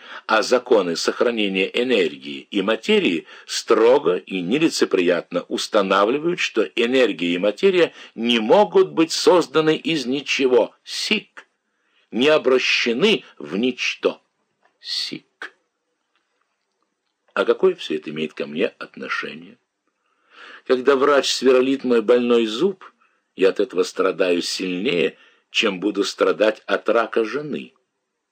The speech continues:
если она когда-нибудь заболеет раком. И какую бы обувь я ни носил, всегда у меня на мизинце правой ноги на одном и том же месте мозоль.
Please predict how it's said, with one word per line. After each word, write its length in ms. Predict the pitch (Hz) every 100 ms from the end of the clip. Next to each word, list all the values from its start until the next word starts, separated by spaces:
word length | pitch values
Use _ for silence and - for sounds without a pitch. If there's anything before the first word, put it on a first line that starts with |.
| _ _ _ -
если 280 | 90 -
она 160 | 82 78
когда-нибудь 600 | - 90 76 - 64 92
заболеет 520 | - 139 98 67 -
раком. 320 | - - - - _ _ _ _ - - -
И 120 | 147
какую 500 | 139 156 - 220 220
бы 240 | 175 185 -
обувь 480 | 143 151 90 85 -
я 220 | 110 120
ни 120 | 92
носил, 440 | 87 87 - 196 185
всегда 540 | - - 117 - 156
у 80 | 185
меня 140 | 170
на 120 | 165 147
мизинце 520 | 143 117 151 123 127
правой 420 | 127 123 107 101
ноги 500 | 104 123 107 82 - _ _
на 140 | 123 143
одном 300 | 127 113 90
и 40 |
том 220 | 101 127
же 120 | 92 120
месте 340 | 175 - 98
мозоль. 460 | 95 156 - 87